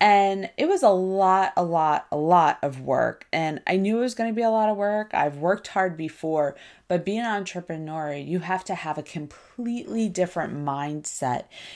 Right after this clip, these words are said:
in order to actually get these companies up and running.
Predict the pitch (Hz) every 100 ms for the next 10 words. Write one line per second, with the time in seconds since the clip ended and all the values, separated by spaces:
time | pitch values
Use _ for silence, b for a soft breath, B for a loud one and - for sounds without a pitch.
0 | B - 185 180 185 180 165 175 - 185
1 | 160 156 156 - 156 143 143 139 135 131
2 | 135 139 165 143 123 123